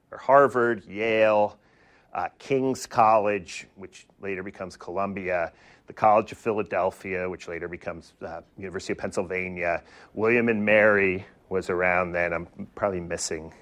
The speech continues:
I'm probably missing one or two here. I can't remember. Um, in your senior year, you would take a class with the college president,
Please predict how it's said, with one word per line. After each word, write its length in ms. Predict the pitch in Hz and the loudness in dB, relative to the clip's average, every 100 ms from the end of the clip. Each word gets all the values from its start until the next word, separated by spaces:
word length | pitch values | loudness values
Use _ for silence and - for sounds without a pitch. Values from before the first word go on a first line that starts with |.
| - 87 | -20 -12
I'm 60 | |
probably 260 | - 95 87 | -2 -2 -2
missing 400 | 87 - 87 85 | -6 -8 -10 -8
one 180 | 82 80 | -8 -10
or 60 | |
two 280 | 76 - 82 | -12 -10 -10
here. 260 | 80 87 - | -8 -10 -10
I 40 | |
can't 220 | - 90 87 | -12 -12 -10
remember. 480 | 87 85 85 - - - - - - | -12 -12 -14 -16 -18 -20 -20 -12 4
Um, 420 | 120 107 101 90 - _ _ _ _ _ _ | 6 6 2 -6 -14 _ _ _ _ _ _
in 160 | 170 185 | 6 8
your 140 | 165 | 6
senior 580 | - - 208 233 220 196 | 4 2 6 8 10 8
year, 420 | 156 160 131 - - _ _ _ _ _ _ _ _ _ _ _ _ _ - | 6 6 6 2 -10 _ _ _ _ _ _ _ _ _ _ _ _ _ -2
you 140 | 131 | 2
would 140 | 196 196 | 2 4
take 240 | 185 175 | 4 4
a 60 | 131 | -6
class 720 | - 151 139 98 87 - - - | 0 6 6 6 0 -8 -14 -6
with 180 | 120 - | -6 -4
the 80 | |
college 720 | 117 - 143 160 156 143 - - | -8 2 8 8 6 2 -2 -4
president, 500 | 127 123 - - | 4 4 2 -14